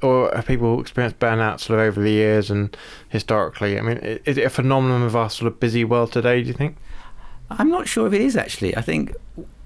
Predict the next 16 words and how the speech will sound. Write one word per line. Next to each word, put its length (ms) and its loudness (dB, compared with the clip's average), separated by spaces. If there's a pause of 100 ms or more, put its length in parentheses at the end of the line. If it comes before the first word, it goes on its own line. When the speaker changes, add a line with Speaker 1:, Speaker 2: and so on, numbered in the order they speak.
(120)
Speaker 2:
obviously, 500 -2
it's, 220 -2
life 360 2
has 140 0
never 140 2
been 240 2
busier 380 2
than 160 2
now, 420 2
but 320 -2
it, 140 -8 (140)
it's, 200 -4
if 100 -6
you 80 2
like, 320 -2 (540)
um, 640 0